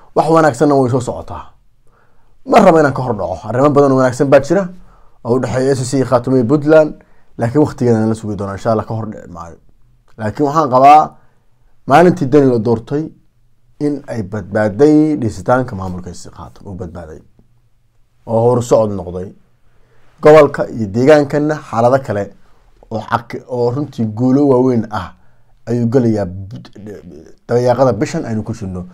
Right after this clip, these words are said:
January, insha Allah. Khayr baan idin rajaynayaa. Guulaysta. Haddaa aragtaan mid meelaha Khaatumo caayo, muraad dilaaca, waa mid uun qac ay ka yeedho weeye.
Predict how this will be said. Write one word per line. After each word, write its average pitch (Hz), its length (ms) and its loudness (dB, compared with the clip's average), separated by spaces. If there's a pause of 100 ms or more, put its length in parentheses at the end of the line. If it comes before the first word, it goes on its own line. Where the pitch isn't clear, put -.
(200)
January, 101 480 -6
insha 98 260 -12
Allah. 80 320 -16 (480)
Khayr 147 140 2
baan 135 220 2
idin 123 180 -2
rajaynayaa. 139 440 0 (440)
Guulaysta. 151 520 2 (280)
Haddaa 202 180 6
aragtaan 165 240 6
mid 175 100 2
meelaha 160 360 6
Khaatumo 147 380 2
caayo, 147 360 4
muraad 135 300 4
dilaaca, 143 380 4 (240)
waa 202 140 6
mid 269 180 4
uun 208 300 0
qac 190 220 6
ay 170 80 6
ka 175 120 2
yeedho 160 280 6
weeye. 165 300 4